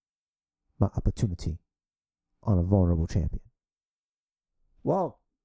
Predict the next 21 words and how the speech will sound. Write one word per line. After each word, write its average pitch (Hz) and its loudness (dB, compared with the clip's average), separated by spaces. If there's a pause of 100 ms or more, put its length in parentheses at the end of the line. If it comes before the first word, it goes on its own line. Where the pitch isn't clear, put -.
(160)
Bobby, 113 0
you 110 0
could 185 2
actually 143 0 (920)
bring 160 4
a, 117 4 (280)
I 151 4
think 180 -6
if 156 -8
you 170 -2
could 135 -6
bring 147 4
a 131 2
referee 135 2 (1000)
and 135 4
your 120 2
briefcase - 2 (680)
and 120 2
you 117 0
go 113 2
look 95 -2